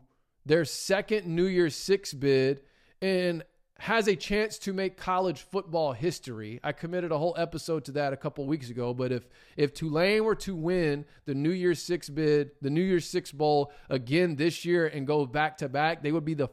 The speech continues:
first team in college football history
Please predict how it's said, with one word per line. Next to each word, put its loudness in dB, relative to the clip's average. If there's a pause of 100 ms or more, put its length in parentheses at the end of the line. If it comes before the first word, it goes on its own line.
(120)
first 2 (220)
team -4
in -8
college -4
football -2
history -2